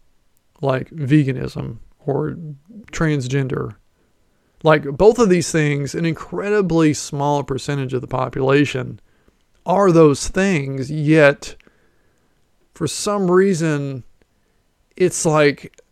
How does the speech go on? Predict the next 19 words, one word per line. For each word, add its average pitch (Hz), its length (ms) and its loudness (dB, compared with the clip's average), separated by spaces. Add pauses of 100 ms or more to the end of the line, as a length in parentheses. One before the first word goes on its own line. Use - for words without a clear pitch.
(520)
disproportionately 143 1700 0 (160)
covered 143 800 2 (100)
and 139 180 -8
put 156 200 2
in 147 140 -4
your 135 120 -4
face 147 440 0
by 131 340 -4
the 135 100 -2
media. 175 520 -2 (1200)
And 143 260 0
it's 139 160 -2
weird. 151 540 2
It's, 135 180 -8
uh, 180 220 -4
and, 190 160 2
and 190 180 2
I 170 120 4
think, 196 440 -4